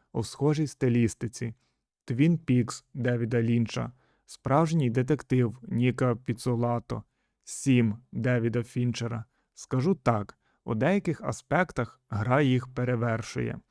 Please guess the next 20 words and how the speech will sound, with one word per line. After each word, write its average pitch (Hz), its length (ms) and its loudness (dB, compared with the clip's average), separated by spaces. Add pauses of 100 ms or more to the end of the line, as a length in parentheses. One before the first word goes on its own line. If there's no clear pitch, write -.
(360)
Історія 156 580 0
тримає 123 500 0
в 117 100 -2
напрузі 123 640 2
з 113 340 -2
перших 139 380 -4
хвилин 113 520 -2 (320)
і 139 140 2
не 151 140 2
відпускає. 120 840 -2 (520)
Alan 127 440 4
Wake 131 320 2
два 120 560 2
підійде 117 460 2
тим, 147 320 2
хто - 280 -4
скучив 135 520 -2
за 117 380 -2
атмосферними, 117 840 -2
містичними 123 1120 0